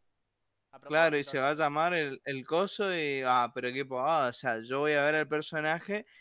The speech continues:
Speaker 2: y ahora que ya sé ya que se llama la saga de Granola, yo sé que el personaje tiene una relevancia importante por más que aparezca por primera vez. La época nuestra no, en la época nuestra no sabíamos quién iba a ser Cell,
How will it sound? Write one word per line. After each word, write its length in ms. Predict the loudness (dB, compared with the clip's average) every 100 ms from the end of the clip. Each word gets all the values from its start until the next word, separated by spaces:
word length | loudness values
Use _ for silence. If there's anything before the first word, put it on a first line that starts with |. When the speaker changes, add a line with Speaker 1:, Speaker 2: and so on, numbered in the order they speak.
| _
Speaker 2:
y 80 | -2
ahora 320 | 2 4 2
que 160 | 0 -6
ya 120 | -6
sé 220 | -6 -8 -4
ya 160 | -4
que 100 | -6
se 200 | -10 -10
llama 400 | -4 -4 -4 -10 _ _ _
la 140 | -12
saga 320 | -10 -6 -4 -2
de 140 | -2
Granola, 480 | 0 -2 -2 -2 -2
yo 140 | -4 -8
sé 180 | -8
que 80 | -4
el 80 | -4
personaje 500 | -4 -8 -10 -6 -8
tiene 180 | -8 -6
una 180 | -2 -2
relevancia 580 | -2 -4 -4 -4 -8 -12
importante 640 | -12 -12 -2 -2 -2 -6
por 140 | -8 -6
más 180 | -6
que 60 | -4
aparezca 400 | -6 -6 -8 -8
por 180 | -8 -8
primera 340 | -12 -14 -8 -4
vez. 220 | -4 -6 _ _ _ _ _
La 140 | -2
época 360 | 0 0 0 0
nuestra 400 | 0 -4 -2 -2
no, 220 | 0 -2
en 80 | 0
la 80 | -2
época 240 | -2 -4
nuestra 320 | -4 -6 -8 -8
no 100 | -6
sabíamos 460 | -4 0 0 -2 _
quién 280 | -2 -2 0
iba 160 | 0 -2
a 40 |
ser 280 | -2 -4 -4
Cell, 420 | -4 -2 -2 -4